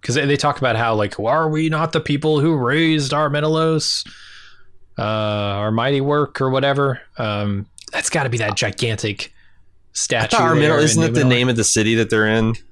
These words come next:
Speaker 2: Yeah, Armenelos, uh, I, the, is, is the ca-, is, is their capital city. So he's just talking about in
Speaker 1: Okay.
Speaker 2: general this beautiful city and all of its munificent works. Yeah.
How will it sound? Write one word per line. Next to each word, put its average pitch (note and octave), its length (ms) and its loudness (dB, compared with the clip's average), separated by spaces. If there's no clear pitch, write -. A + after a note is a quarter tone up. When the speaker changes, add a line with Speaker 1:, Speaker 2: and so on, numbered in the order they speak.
Speaker 2:
Yeah, A#2+ 220 0
Armenelos, C3+ 560 4
uh, G#2 420 4
I, A2 60 2
the, G2 180 0
is, G2+ 420 4
is G2 200 2
the F#2+ 80 -4
ca-, A2+ 240 0
is, G2+ 160 2
is G2 180 2
their G#2 80 0
capital G#2 340 0
city. F#2+ 180 2
So G#2+ 120 0
he's G2 100 0
just G2+ 160 0
talking G#2 260 0
about F#2 160 2
in F#2+ 160 0
Speaker 1:
Okay. G2+ 40 2
Speaker 2:
general F2 460 2
this F2 160 0
beautiful F2 480 0
city D#2+ 400 0
and D#2+ 120 -2
all D#2+ 160 0
of D2+ 80 -2
its D2+ 140 -4
munificent D#2+ 540 -2
works. C#2+ 360 -2
Yeah. C2 260 -2